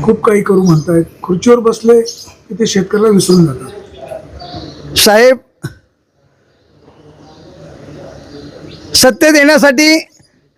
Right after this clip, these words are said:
Speaker 2: त्यांनी मताची भीक मागितली, आम्ही कर्जमाफी करू म्हणून सांगितलंय.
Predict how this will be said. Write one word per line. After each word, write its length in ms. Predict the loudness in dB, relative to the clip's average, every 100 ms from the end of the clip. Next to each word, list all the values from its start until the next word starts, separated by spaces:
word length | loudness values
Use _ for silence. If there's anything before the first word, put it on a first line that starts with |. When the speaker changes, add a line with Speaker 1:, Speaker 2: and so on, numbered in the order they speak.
| _
Speaker 2:
त्यांनी 220 | 2 4
मताची 440 | 4 4 2 2 4
भीक 200 | 2 2
मागितली, 460 | 2 2 2 2 0 _ _ _ _ _ _ _ _ _ _ _ _ _ -20 -20 _ -2
आम्ही 320 | 2 4 4
कर्जमाफी 680 | 2 2 4 4 4 2 4
करू 200 | 4 4
म्हणून 200 | 4 4
सांगितलंय. 520 | 4 4 4 2